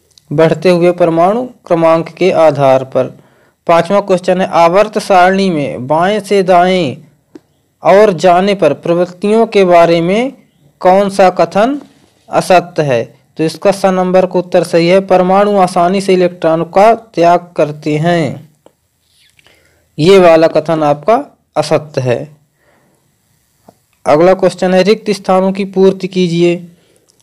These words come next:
आधुनिक आवर्त सारणी में दाएं से बाएं जाने पर विद्युत ऋणात्मकता क्या होती है मित्रों? बढ़ती है। क्या होती है?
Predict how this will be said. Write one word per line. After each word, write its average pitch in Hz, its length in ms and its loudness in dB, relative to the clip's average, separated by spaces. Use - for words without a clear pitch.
आधुनिक 180 560 2
आवर्त 185 440 0
सारणी 196 520 -2
में 131 420 -6
दाएं 190 360 0
से 202 220 0
बाएं 185 380 2
जाने 165 340 2
पर 131 300 -4
विद्युत 170 640 -4
ऋणात्मकता 185 960 2
क्या 165 120 0
होती 180 340 -2
है 185 100 2
मित्रों? 202 440 -2
बढ़ती 165 600 2
है। 127 360 -4
क्या 170 100 2
होती 180 340 0
है? 214 180 2